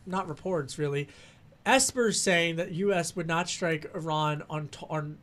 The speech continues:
cultural sites. Meanwhile, President Trump's statements over the weekend, he said on Twitter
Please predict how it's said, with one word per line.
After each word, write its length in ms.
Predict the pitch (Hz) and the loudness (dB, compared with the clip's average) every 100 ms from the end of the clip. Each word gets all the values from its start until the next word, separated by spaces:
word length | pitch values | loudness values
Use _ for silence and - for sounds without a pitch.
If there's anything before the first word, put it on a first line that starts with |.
| - | -12
cultural 520 | - 170 170 151 139 | -2 -2 -2 -4 -4
sites. 460 | - 135 123 - - - - - - - 185 | -4 -4 -4 -6 -10 -14 -20 -20 -20 -12 -4
Meanwhile, 440 | 254 240 196 175 | 0 4 6 4
President 460 | 185 202 190 180 160 | 4 2 2 -2 -2
Trump's 300 | 214 220 208 | 0 0 0
statements 400 | 185 180 160 165 | -2 -2 -2 -2
over 180 | 160 151 | -2 -2
the 100 | 147 | 0
weekend, 360 | 208 185 160 | -2 0 -2
he 120 | 160 | -2
said 200 | 202 190 | -2 0
on 140 | 165 147 | 0 -2
Twitter 460 | - 190 165 151 | -2 0 0 -2